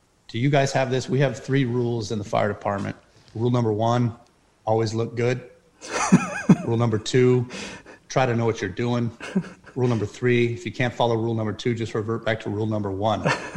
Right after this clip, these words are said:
Ole, I am losing this knife fight. Do you know what the first thing I do is?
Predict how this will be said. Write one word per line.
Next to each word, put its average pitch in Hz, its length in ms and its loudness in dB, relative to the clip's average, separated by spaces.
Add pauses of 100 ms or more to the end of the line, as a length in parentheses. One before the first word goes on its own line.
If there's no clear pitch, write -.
Ole, 123 340 6 (120)
I 120 180 6
am 117 180 2
losing 139 320 4
this 135 220 2
knife 127 220 2
fight. 95 320 -2
Do - 60 -18 (400)
you - 80 0
know 135 80 4
what 135 60 2
the - 60 2
first 135 320 2
thing 135 160 2
I 127 80 4
do 131 220 4
is? 139 260 0